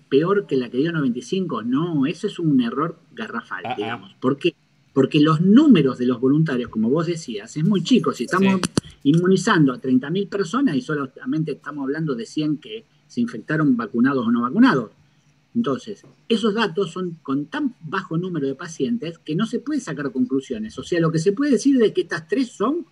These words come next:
Speaker 1: fabulosas, no buenas, fabulosas.
Speaker 2: Epa.
Speaker 1: Nadie esperaba esta eficacia.
Speaker 2: Bien.
Speaker 1: Tengan en cuenta que la, que el, el organi-, la agencia reguladora de los Estados Unidos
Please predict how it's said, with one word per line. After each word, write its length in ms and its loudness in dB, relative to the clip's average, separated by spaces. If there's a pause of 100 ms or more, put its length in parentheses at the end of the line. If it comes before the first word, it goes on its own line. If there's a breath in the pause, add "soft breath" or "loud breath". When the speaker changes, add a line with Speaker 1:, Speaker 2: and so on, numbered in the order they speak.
(320)
Speaker 1:
fabulosas, 680 2 (500)
no 200 -2
buenas, 400 -8 (200)
fabulosas. 640 -10 (180)
Speaker 2:
Epa. 280 -12
Speaker 1:
Nadie 360 0
esperaba 640 -8 (360)
esta 240 -4
eficacia. 600 -10 (480)
Speaker 2:
Bien. 260 -12 (260)
Speaker 1:
Tengan 220 2
en 120 0
cuenta 340 4
que 120 -4
la, 260 -4 (140)
que 100 -4
el, 200 -2 (100)
el 180 -8
organi-, 460 -4
la 120 -8
agencia 380 -4
reguladora 600 -2
de 80 -8
los 160 -12
Estados 460 -10
Unidos 380 -2